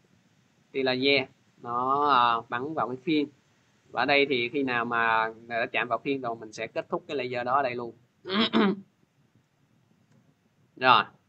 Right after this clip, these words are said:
À, với cái, à, laser, laser này, mình sẽ đặt tên cho nó là laser, đúng không? Mình sẽ chuyển cái blend mode thành dạng, à,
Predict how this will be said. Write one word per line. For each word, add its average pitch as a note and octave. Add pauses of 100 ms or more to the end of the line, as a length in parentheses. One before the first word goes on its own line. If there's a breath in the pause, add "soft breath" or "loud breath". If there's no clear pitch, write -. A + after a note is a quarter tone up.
(1000)
À, C3
với D#3
cái, G3
à, D#3+
laser, D#3
laser D3+
này, A#2+ (520)
mình A#2
sẽ C3+
đặt A2+
tên C3
cho B2+
nó C#3
là A2+
laser, C3
đúng C#3
không? C#3+ (840)
Mình B2
sẽ C3
chuyển B2
cái D3+
blend C3+
mode C#3
thành G#2
dạng, F#2+
à, A2